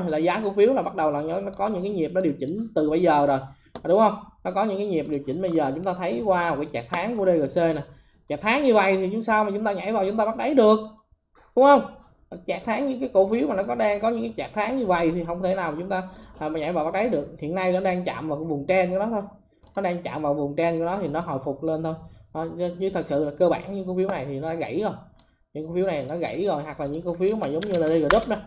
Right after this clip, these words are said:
Nè, cái chart tháng của nó với một cái nến đỏ đóng quyết liệt và bằng những tháng vừa rồi là cái vol rất là to.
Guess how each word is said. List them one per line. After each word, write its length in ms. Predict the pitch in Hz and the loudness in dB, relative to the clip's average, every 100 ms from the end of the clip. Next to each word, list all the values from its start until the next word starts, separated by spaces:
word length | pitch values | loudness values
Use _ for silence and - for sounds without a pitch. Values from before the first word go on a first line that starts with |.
| - _ _ _ _ - | -18 _ _ _ _ -14
Nè, 80 | 160 - _ _ _ - | -12 -14 _ _ _ -10
cái 100 | 226 | -2
chart 140 | - 180 | -2 -2
tháng 300 | 214 214 277 | -2 -2 0
của 80 | 262 | 2
nó 260 | 247 262 214 | 2 2 4
với 260 | 214 277 | 6 6
một 100 | 277 190 | 4 0
cái 80 | |
nến 320 | 202 220 311 302 - - - | 2 2 0 -6 -12 -14 -4
đỏ 380 | 117 123 175 233 | -2 0 0 2
đóng 460 | 220 269 349 285 294 | 2 0 -2 0 6
quyết 160 | 311 339 | 6 8
liệt 220 | 226 170 | 6 6
và 100 | 160 | 4
bằng 200 | 165 170 | 2 0
những 120 | 170 | -2
tháng 280 | 208 233 269 - - - | -2 -2 -2 -6 -14 -6
vừa 200 | 196 175 | 0 2
rồi 320 | 151 143 151 | 4 4 2
là 120 | 165 | 0
cái 140 | 160 220 | -2 4
vol 180 | 202 | 4
rất 140 | 196 277 | 4 2
là 60 | |
to. 440 | 190 196 220 220 | 4 6 8 6